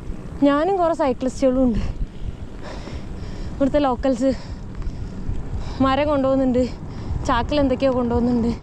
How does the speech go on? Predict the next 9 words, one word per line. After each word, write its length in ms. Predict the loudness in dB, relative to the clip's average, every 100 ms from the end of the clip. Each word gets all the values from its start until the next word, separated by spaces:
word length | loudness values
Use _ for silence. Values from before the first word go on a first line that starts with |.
| -8 -2 2
എൻ്റെ 160 | 4 4
കയ്യിലുള്ള 540 | 2 2 4 4 2 2
വെള്ളം 260 | 0 0 0 0
കഴിഞ്ഞട്ടോ. 440 | 0 -2 -2 -2 -4 -6 -12 -10 -10 -10 -10 -4
ഇവിടെ 160 | 0 2
ഒന്നും 200 | 2 2 0
ഒരു 100 | 0
കുന്തവും 380 | 2 2 2 2 2
കാണാനില്ല. 320 | 0 -2 -4